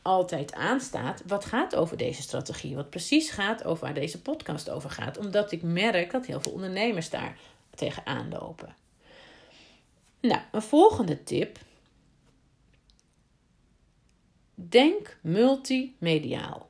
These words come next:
Dus wat ik net zei, is dat je heel snel in middelen gaat denken. Dus zelf al gaat bepalen, "Oh, ik ga, eh,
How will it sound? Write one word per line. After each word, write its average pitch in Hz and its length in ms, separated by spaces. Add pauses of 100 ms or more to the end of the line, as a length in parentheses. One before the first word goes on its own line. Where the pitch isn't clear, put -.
Dus 170 180
wat 175 140
ik 160 100
net 165 260
zei, 196 300
is 220 100
dat 170 160
je 160 80
heel 208 220
snel 165 280
in 160 160
middelen 202 340
gaat 196 200
denken. 185 340
Dus 180 180
zelf 226 280
al - 80
gaat - 200
bepalen, 156 580
"Oh, 160 220
ik 165 180
ga, - 340 (500)
eh, 139 720